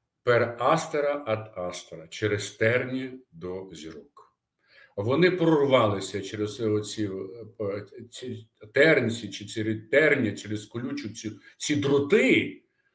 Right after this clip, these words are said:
які їх шматували і фізично, і психічно, і психологічно, і як хочете, і кримінально, як хочете.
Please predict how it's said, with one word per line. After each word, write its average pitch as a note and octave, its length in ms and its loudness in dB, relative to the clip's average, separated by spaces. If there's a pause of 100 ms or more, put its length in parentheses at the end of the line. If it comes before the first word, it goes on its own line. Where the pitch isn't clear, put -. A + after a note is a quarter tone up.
(540)
які C#3 300 -2
їх D3 340 0
шматували D3 960 6
і E3+ 140 2
фізично, D#3 1080 0 (540)
і D#3 140 0
психічно, - 920 0
і D3+ 60 0
психологічно, D#3 1200 -2
і D#3 220 -4
як D#3+ 360 0
хочете, G2 760 -2 (420)
і C3 80 -8
кримінально, F3 500 4
як F#3 140 4
хочете. - 640 -6